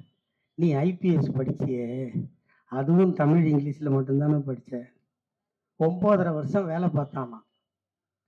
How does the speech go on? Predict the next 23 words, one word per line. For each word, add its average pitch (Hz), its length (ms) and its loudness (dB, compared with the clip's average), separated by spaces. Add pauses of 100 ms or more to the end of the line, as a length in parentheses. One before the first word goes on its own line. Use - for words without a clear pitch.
(280)
இருபது 180 380 4
லட்சம் 147 400 -6
கேஸ் 151 240 -4
போட்டானா, 120 480 -6 (880)
வேலை 175 280 -2
செஞ்ச 160 280 -4
காலத்துல 156 480 -4
இருபது 165 300 4
லட்சம் 135 340 -2
புக்கு 151 260 -2
படிச்சானா. 127 520 -6 (120)
பொய் 160 200 -2
சொல்றதுக்கு 143 480 0
ஒரு 120 100 -2
அளவு 139 280 -2
வேணாடா. 127 420 -6 (1300)
இப்படி 202 380 2
பொய் 165 240 2
சொல்லி 151 320 2
இந்த 156 200 -6
தமிழ் 170 320 -4
மண்ணை 139 300 -4 (100)
கேவலப்படுத்தினால், 135 1000 -4